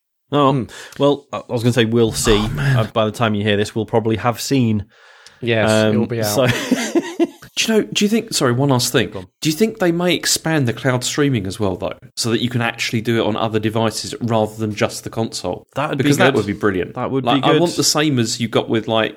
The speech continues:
Speaker 3: you know, with Xbox Game Pass in the cloud or whatever it's called
Speaker 1: Mm-hmm.
Speaker 3: nowadays. You know, where you can,
Speaker 2: Mm.
Speaker 3: like,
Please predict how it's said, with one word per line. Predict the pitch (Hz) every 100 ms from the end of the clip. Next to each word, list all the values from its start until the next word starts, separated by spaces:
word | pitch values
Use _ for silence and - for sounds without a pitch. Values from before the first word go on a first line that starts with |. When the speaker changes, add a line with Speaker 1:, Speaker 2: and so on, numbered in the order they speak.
| -
Speaker 3:
you | 120
know, | 107
with | 110 156
Xbox | - - 107 - - _ _ _ -
Game | 107
Pass | 104 107 104 -
in | - 110
the |
cloud | 107 110 104
or | 107
whatever | 104 98 104
it's | -
called | 101 95
Speaker 1:
Mm-hmm. | 117 123 123
Speaker 3:
nowadays. | 95 92 - - _ _ _ -
You |
know, | 117
where | 104 110
you | 139
can, | 139
Speaker 2:
Mm. | 113
Speaker 3:
like, | 110 104